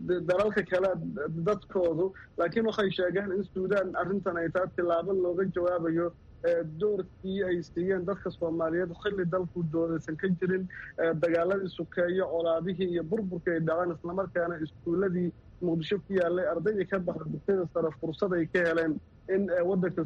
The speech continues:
Suudaan deeqa waxbarasho. Waxaana la xustay in Suudaan ay ahayd dowladda Arbeed ama dalkii sh-, ar-, dalkii ugu badnaa ee arday Soomaaliyeed deeq waxbarasho ay ka heli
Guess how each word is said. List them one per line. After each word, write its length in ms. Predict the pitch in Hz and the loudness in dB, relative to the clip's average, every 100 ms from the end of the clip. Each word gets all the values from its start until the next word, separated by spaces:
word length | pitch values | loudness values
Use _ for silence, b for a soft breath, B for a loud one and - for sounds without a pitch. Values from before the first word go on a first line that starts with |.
| - | -2
Suudaan 320 | 165 180 170 | 0 2 2
deeqa 220 | 165 165 | 0 2
waxbarasho. 580 | 190 175 151 160 156 185 185 | 0 0 0 0 0 0 0
Waxaana 240 | 180 170 | 0 0
la 120 | 170 160 | 0 0
xustay 400 | 156 - 180 180 | -4 -2 0 2
in 140 | 175 | -2
Suudaan 320 | - 170 180 170 | 0 2 2 2
ay 160 | 160 | 2
ahayd 200 | 156 160 - B - - | 2 0 -4 B -4 2
dowladda 380 | 180 196 180 160 | 2 2 2 2
Arbeed 380 | 147 151 175 180 | 0 0 0 0
ama 240 | 196 214 | 0 0
dalkii 580 | 185 214 220 - 196 196 | 0 0 0 -4 -4 -2
sh-, 180 | - - - | -4 -10 -6
ar-, 380 | 139 123 170 - | -2 0 -2 -4
dalkii 440 | 175 214 208 - 185 | -2 0 0 0 0
ugu 280 | 147 196 220 | 0 0 0
badnaa 460 | 185 170 180 190 170 | 2 2 2 2 2
ee 80 | 170 | 0
arday 300 | 170 180 202 | 0 0 0
Soomaaliyeed 680 | 185 170 165 160 170 175 | 0 0 2 2 2 2
deeq 140 | 190 180 | 0 0
waxbarasho 360 | 156 160 151 156 | -2 -4 -2 -2
ay 60 | |
ka 100 | - | 0
heli 160 | 185 | 0